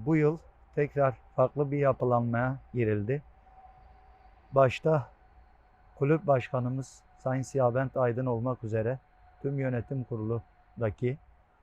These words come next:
yönetici ağabeylerimize teşekkür ediyoruz.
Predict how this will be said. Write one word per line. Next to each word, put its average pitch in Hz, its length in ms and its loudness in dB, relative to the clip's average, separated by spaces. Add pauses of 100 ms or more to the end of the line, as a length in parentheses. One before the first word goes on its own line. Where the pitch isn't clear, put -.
(240)
yönetici 120 600 -4 (260)
ağabeylerimize 113 840 2 (180)
teşekkür 127 440 -2
ediyoruz. 110 520 0